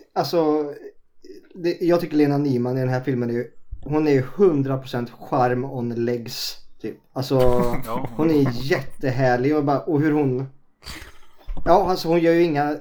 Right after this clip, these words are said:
Speaker 1: direkta sexual innuendos.
Speaker 2: Nej.
Speaker 1: Förutom kanske på tåget när hon kryper upp. Ja, okej, men då,
Speaker 2: Ja.
Speaker 1: om du vill gå in så. Men annars,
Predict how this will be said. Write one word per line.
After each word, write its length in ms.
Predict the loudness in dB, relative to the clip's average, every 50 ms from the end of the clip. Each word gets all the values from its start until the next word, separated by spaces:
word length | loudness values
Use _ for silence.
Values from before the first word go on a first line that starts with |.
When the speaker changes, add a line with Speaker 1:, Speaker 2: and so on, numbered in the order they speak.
| -10 -20
Speaker 1:
direkta 640 | -18 -14 -6 -2 0 0 0 -2 -4 -6 -6 -6 -6
sexual 500 | -4 -6 -8 -8 -6 -4 -2 -2 -2 0
innuendos. 840 | 2 0 2 2 2 2 2 0 0 -2 -2 -6 -8 -8 -8 -10 -10
Speaker 2:
Nej. 260 | -8 -10 -10 -14 -16 _
Speaker 1:
Förutom 300 | -2 -2 0 0 0 2
kanske 200 | 0 0 -2 -2
på 60 | -6
tåget 460 | -2 0 2 4 4 2 2 0 0
när 60 | 2 2
hon 80 | 2 2
kryper 320 | 0 -2 -2 -2 0 -4
upp. 140 | -4 -4 -6 -10
Ja, 240 | -10 -2 2 2 2
okej, 160 | 2 0 -2
men 100 | -2 0
då, 300 | 0 2 2 2 0 -2 -4 -16 _ _ _ -8
Speaker 2:
Ja. 260 | -8 -8 -8 -8 -6
Speaker 1:
om 160 | -4 -4 0
du 140 | 4 4 4
vill 240 | 4 4 2 0 -4
gå 140 | -2 -2 -2
in 100 | -2 -2
så. 180 | -6 -10 -14 -14 _ _ _ _ _ _ _ _ -6
Men 340 | 0 4 4 4 4 2 -2 0
annars, 580 | 0 2 2 4 2 0 -2 -6 -12 -14 -14 -16